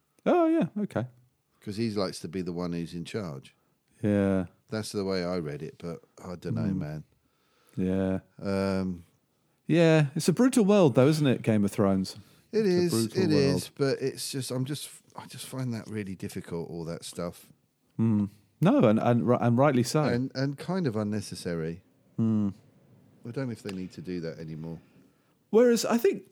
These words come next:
Speaker 1: the thing is, if you contrast it with Lord of the Rings, not that it's an easy contrast, only,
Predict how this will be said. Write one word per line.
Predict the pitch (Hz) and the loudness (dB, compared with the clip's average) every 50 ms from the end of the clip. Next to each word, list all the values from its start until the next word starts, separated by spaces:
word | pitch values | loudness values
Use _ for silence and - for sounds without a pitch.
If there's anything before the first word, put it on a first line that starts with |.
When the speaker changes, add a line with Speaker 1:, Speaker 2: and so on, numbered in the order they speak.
| _ _ | _ _
Speaker 1:
the | 185 190 | -6 -2
thing | - 320 311 233 | 0 0 2 2
is, | 151 139 - | 2 2 0
if | 220 - 427 | -4 -6 -6
you | 427 | -8
contrast | - - 294 269 226 185 - 131 104 78 69 - - - - | -2 0 2 2 2 2 2 0 0 0 0 -6 -8 -8 -8
it | 80 - - - _ - - - - - _ _ _ _ _ - | -8 -8 -10 -12 _ -20 -20 -20 -20 -20 _ _ _ _ _ -2
with | 127 123 117 107 - - - - - _ _ - - _ _ _ _ | 0 2 2 0 -2 -6 -12 -20 -20 _ _ -20 -20 _ _ _ _
Lord | 123 139 135 120 | 0 2 2 2
of | 107 101 | 0 0
the | 110 | 0
Rings, | 107 113 98 87 95 110 | 2 2 0 0 -2 0
not | 180 262 262 226 | 2 2 4 4
that | - 110 | 4 2
it's | 143 - 147 | 2 2 2
an | 139 | 4
easy | 143 139 123 110 113 101 | 4 4 4 2 2 4
contrast, | - 127 117 113 - - - 69 76 92 - - - - | 4 4 4 4 2 -2 -4 -4 -4 -4 -4 -4 2 2
only, | 139 143 127 123 117 107 98 | 4 4 6 4 2 2 0